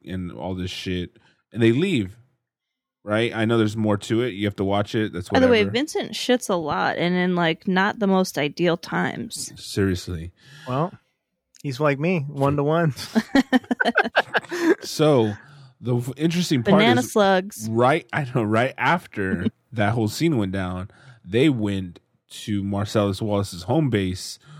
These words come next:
Speaker 1: where he saw Butch for the first time, or not for the first time, and they had that
Speaker 3: Yes.
Speaker 1: interaction.
Speaker 3: That's
Speaker 1: So
Speaker 3: the next scene.
Speaker 1: that's the ne-, that, and if it was going to chronological order, it would be that scene next, the whole Butch
Speaker 3: Yes.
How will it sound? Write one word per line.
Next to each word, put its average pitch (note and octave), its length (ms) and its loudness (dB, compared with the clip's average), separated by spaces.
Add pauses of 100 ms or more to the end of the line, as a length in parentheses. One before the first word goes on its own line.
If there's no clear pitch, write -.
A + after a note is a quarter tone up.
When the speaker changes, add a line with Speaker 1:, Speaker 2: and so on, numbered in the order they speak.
(160)
Speaker 1:
where G2+ 560 2
he G2 220 -4
saw G2 220 0
Butch F#2+ 320 -2
for F2+ 120 -6
the F2 100 -10
first - 320 -10
time, F2 260 -6
or G2 120 -4
not F#2+ 240 -2
for F#2+ 80 -6
the F2 60 -6
first F2 220 -10
time, F2+ 180 -6
and F#2 80 -4
they B2 60 -2
had A#2 200 0
that F2 60 -6
Speaker 3:
Yes. F#2+ 120 -8
Speaker 1:
interaction. F2+ 480 -10 (440)
Speaker 3:
That's B2 120 2
Speaker 1:
So G#2 140 2
Speaker 3:
the A#2 60 0
next A#2+ 200 -4
scene. B2+ 340 -6
Speaker 1:
that's G#2+ 320 0
the G#2+ 100 0
ne-, G2+ 220 -2
that, A#2+ 240 4
and A#2+ 140 0
if A2 100 0
it B2+ 60 -2
was A#2+ 120 2
going A#2+ 140 0
to A2+ 60 -4
chronological G2+ 640 0
order, G2 280 -4
it F2+ 60 -6
would F#2+ 160 -4
be F#2+ 140 -8
that E2+ 260 -12
scene F2 320 -10
next, - 380 -18
the E2 100 -10
whole F2 180 -6
Butch G2 160 -6
Speaker 3:
Yes. E2+ 180 -8